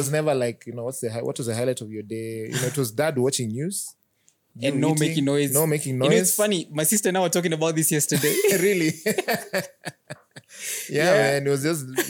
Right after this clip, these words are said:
Speaker 1: dad watching news, mom finishing up cooking. 'Cause
Speaker 2: Yeah.
Speaker 1: a, a big part of our lives, we grew up without, uh, house help.
Speaker 2: Yes.
Speaker 1: I think since when I turned maybe seven,
Speaker 2: Mm-hmm.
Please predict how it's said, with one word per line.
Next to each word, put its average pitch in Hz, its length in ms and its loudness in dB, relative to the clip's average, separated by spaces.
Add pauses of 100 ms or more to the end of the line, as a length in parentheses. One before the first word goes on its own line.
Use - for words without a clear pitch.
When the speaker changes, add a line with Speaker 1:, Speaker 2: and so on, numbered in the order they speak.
(120)
Speaker 1:
dad 156 180 0
watching 156 320 0
news, 151 340 -4 (300)
mom 139 220 0
finishing 139 460 -4
up 123 200 -6
cooking. 131 420 -6
'Cause 151 80 -8
Speaker 2:
Yeah. 135 260 4
Speaker 1:
a, 123 180 -2
a 143 40 -4
big 160 200 0
part 143 140 0
of 117 120 0
our 113 100 2
lives, 117 240 0
we 110 80 -10
grew 117 200 -4
up 110 100 -6
without, 107 340 -6
uh, 98 360 -8 (280)
house 107 220 -8
help. 87 260 -20
Speaker 2:
Yes. 113 340 -2
Speaker 1:
I 120 40 -4
think 127 160 -14
since - 500 -10 (420)
when 117 100 -6
I 113 60 -8
turned 127 600 -10
maybe 117 580 -10
seven, 120 680 -6
Speaker 2:
Mm-hmm. 147 240 0